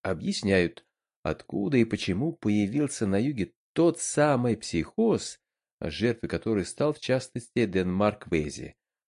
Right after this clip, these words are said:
а затем и весь Диксиленд, как черный, так и белый. У всех нервы.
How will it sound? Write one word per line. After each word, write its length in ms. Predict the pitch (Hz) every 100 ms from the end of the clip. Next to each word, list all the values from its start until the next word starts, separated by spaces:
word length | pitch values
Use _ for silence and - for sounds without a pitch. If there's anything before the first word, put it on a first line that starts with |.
| _ _ _
а 100 | -
затем 420 | 98 131 226 226 190
и 20 |
весь 300 | 180 190 101
Диксиленд, 760 | 156 160 156 175 233 196 - - _ -
как 180 | 107
черный, 480 | - - 131 156 143
так 240 | - 98 -
и 60 |
белый. 400 | 85 73 65 - _ _ _ _ _ _ _ _ _ _ _ _ _ _ _ -
У 40 |
всех 340 | 82 - 175 -
нервы. 400 | 208 139 69